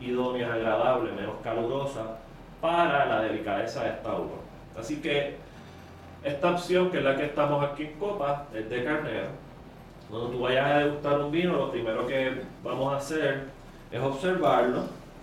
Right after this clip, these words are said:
eh, utilizar tus sentidos, ¿no? En este caso la visión, y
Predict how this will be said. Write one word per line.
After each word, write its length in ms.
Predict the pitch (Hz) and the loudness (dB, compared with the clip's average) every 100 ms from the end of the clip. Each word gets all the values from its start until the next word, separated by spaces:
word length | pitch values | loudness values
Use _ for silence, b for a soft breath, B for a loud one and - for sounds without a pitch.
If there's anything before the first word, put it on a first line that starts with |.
| - - - | -16 -14 -8
eh, 460 | 120 117 113 110 98 | 0 0 2 0 -2
utilizar 360 | 120 123 120 117 | -2 -2 -2 -4
tus 180 | 139 139 | -6 -4
sentidos, 480 | 170 170 196 170 131 | -4 -4 -4 -4 -4
¿no? 580 | 151 - - - - 104 | -8 -12 -16 -18 -12 -8
En 80 | 110 | -8
este 260 | 110 120 | -6 -4
caso 360 | 131 131 131 127 | 0 0 2 2
la 100 | 135 | 2
visión, 540 | 147 - 196 175 139 | 0 0 2 2 0
y 320 | 131 123 123 | -2 -2 -2